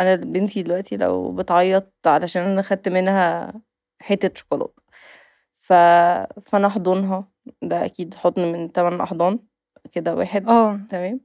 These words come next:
Speaker 2: خلي بالك بقى.
Speaker 1: أحضنها وأقول لها إن، إن أنا فاهمة مشاعرك كويس جدًا، أنا عارفة،
Speaker 2: مم.
Speaker 1: بس
Speaker 2: احتواء،
Speaker 1: وأشرح، أش-،
Speaker 2: احتواء ده.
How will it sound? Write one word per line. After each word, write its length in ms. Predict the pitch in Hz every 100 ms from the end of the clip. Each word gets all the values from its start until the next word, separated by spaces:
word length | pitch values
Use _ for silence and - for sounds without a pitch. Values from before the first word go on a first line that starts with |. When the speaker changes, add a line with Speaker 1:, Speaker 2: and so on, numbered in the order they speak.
| _
Speaker 2:
خلي 260 | - 240
بالك 280 | 247 247 196
بقى. 100 | -
Speaker 1:
أحضنها 580 | - 196 190 196 202 233 - _ _ _
وأقول 260 | 170 180 175
لها 160 | 190
إن، 260 | 190 175 165 - - 98 98 202 _ _ -
إن 100 | 185
أنا 120 | 185
فاهمة 360 | 190 190 196 180
مشاعرك 440 | 175 170 170 190
كويس 360 | - 175 180 -
جدًا، 400 | 180 190 - -
أنا 120 | 175
عارفة، 400 | - 208 185 190
Speaker 2:
مم. 60 | 160
Speaker 1:
بس 200 | 180 -
Speaker 2:
احتواء، 320 | 196 196 254 247
Speaker 1:
وأشرح، 120 | 226
أش-، 180 | - 233
Speaker 2:
احتواء 380 | - 247 247
ده. 240 | 190 190